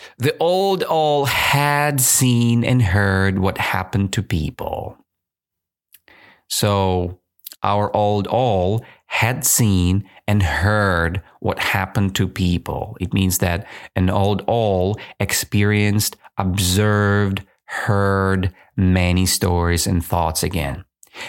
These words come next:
There were some who became better. So it means that he heard some stories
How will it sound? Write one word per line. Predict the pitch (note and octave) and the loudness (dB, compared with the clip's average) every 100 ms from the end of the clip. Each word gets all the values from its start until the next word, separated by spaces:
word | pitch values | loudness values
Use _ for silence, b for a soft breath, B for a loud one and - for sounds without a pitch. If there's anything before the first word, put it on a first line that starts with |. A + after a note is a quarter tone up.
| B | B
There | G2 G#2 | 0 2
were | G2+ G#2+ G#2 G2+ B | 2 2 0 -2 B
some | - - A#2 B2 C3+ D3 D3+ | -4 0 2 2 0 -2 -4
who | - C#3 | -2 0
became | B2+ C3+ - G#2+ A2+ C#3+ | 2 2 2 2 2 2
better. | G#2 D2+ D#2+ G#2 - _ - | 0 0 -2 -4 -8 _ -6
So | F2 | -4
it | D#2+ | -2
means | F#2 F2 | 0 2
that | F2+ - | 0 -2
he | - G#2+ | -2 -2
heard | - G#2+ F#2+ F2 F#2 | -2 -4 -2 -2 -2
some | - A2+ | -2 0
stories | B2+ - B2+ F2+ E2+ A2 - | 0 0 0 0 0 0 -2